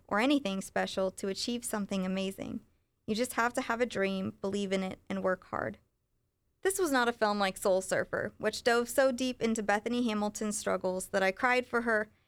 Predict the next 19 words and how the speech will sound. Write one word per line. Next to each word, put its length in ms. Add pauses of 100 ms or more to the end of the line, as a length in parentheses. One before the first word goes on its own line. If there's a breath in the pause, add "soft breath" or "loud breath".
(140)
and 160
wanted 220
to 60
shake 280
the 80
television 680
over 300
the 100
surfer 420
referee's 600
refusal 560
to 100
count 360
that 220
final 320
wave, 440
rules 280
or 120
no. 360